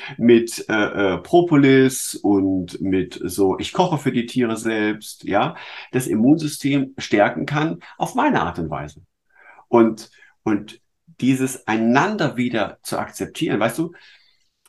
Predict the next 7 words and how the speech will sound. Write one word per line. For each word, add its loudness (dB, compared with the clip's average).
da -8
wird -2
ganz 0
oft -6
von -4
Toleranzgesellschaft -6
gesprochen. -16